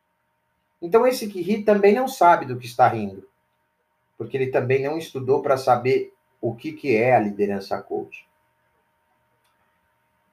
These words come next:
Então, vai acontecer esse processo também com os consultores. Quando você falar, "Eu sou consultor de negócios, eu sou consultor de vendas,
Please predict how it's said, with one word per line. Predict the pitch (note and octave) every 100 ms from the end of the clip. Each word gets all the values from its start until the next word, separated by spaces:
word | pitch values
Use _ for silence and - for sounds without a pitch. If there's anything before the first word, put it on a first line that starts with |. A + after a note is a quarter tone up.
| _ _ _ _ _
Então, | F#3+ G3 A#3
vai | C4+ C4+
acontecer | C4 G#3 F3+ E3+ G3+
esse | G3+ G3
processo | E3+ E3 - G#3+ F#3 -
também | F3 G#3 C4
com | A#3
os | A3 -
consultores. | G3+ G3+ - G3+ - F3 F3 A2+ - - _ _ _ _ _ _ _ _ _ _ _ _ _
Quando | F3+ F3+ F3+
você | F3 F3
falar, | F3 F3 E3+ E3
"Eu | D#3+
sou | - G3 G3 G3
consultor | F#3 E3+ D3+ C#3 E3 E3
de | D3
negócios, | C#3+ A2 A#2+ C#3 C#3+ - A2 A#2
eu | A#2+
sou | A#2+ - D3 C#3
consultor | C3+ C3+ B2 A2+ - C3 C3
de | G#2+ G2
vendas, | F#2+ A#2+ C#3+ B2+ G2+ F#2